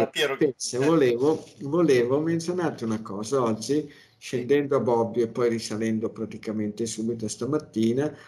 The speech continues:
Speaker 1: ascoltavo la radio, Radio Rai uno, trasmissione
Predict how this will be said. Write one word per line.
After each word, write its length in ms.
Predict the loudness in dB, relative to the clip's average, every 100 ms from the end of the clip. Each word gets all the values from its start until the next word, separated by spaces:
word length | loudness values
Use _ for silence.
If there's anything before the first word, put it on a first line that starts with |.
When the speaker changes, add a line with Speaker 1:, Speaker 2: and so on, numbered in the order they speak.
| -14
Speaker 1:
ascoltavo 640 | -8 -4 0 0 0 2 2
la 160 | 2
radio, 540 | 0 -4 -6 -6 -6 -6 -12 _ -18 -8
Radio 400 | -2 0 2 2
Rai 300 | 4 2 0
uno, 560 | 0 -2 -2 -6 -10 _ _ _ _ _ -20 -20 _
trasmissione 1120 | -8 -8 -6 -6 -2 2 2 4 2 0 -4